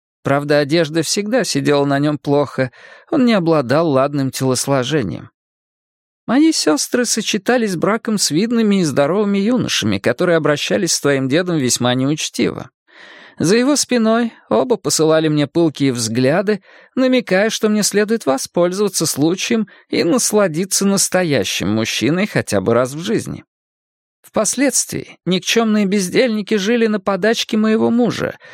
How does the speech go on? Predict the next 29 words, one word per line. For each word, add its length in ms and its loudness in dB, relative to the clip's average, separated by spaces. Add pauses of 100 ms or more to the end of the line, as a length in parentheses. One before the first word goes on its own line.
(160)
пользуясь 480 2
его 200 2
добротой, 680 -2 (340)
и 60 0
охотно 480 0
принимали 480 2
от 160 -2
него 240 2
помощь, 500 -4
но 200 2
это 240 -2
уже 260 0
другая 480 -2
история. 560 -4 (520)
А 160 2
он 140 4
ни 120 4
разу 380 0
не 80 0
отказал 480 0
им 60 -2
в 100 -18
поддержке, 600 -2
хотя 340 0
и 40 4
видел 280 0
насквозь 600 0
этих 360 -4
пиявок, 680 -2